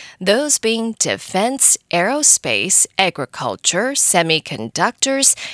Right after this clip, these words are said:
and information and communications technology. According to the council,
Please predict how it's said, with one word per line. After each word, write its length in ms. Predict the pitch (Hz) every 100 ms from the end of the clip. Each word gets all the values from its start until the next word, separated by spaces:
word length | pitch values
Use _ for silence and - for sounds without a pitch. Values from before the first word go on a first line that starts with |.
| -
and 200 | - 185
information 800 | 185 247 - 196 170 151 - 190 -
and 240 | 190 269
communications 1080 | 247 165 135 156 202 - 262 285 - 117 -
technology. 840 | - 160 - 170 262 247 - 67 - - _ _ - - - - - -
According 520 | 214 - 208 180 170
to 180 | 196 175
the 100 | 123
council, 720 | - 180 214 240 - 92